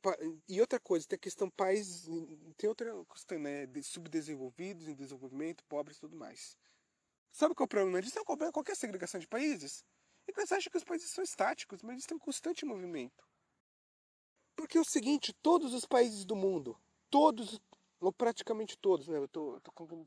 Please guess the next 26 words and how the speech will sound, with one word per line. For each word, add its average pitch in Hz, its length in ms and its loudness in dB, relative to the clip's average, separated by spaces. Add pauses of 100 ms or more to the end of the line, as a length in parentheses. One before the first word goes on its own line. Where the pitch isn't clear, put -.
tirando 170 260 -8
exceção, - 300 -10
talvez, 156 260 -8
África 156 240 -8
Subsaariana, 143 680 -4
Coreia 147 240 -4
do 139 80 -10
Norte. - 460 -14 (1120)
Ou 139 100 -6
talvez 131 300 -6
um 139 40 -18
pouco 139 200 -14
do 127 80 -6
Oriente 127 240 -6
Médio. 107 280 -14 (760)
Mas - 380 -2
todos 269 340 6
os 214 120 0
países 202 400 4
do 151 100 -2
mundo 151 480 -4 (460)
estão 185 420 6
em 180 80 4
eterno 180 640 10
desenvolvimento. 120 1000 -4 (880)
Todos 202 320 6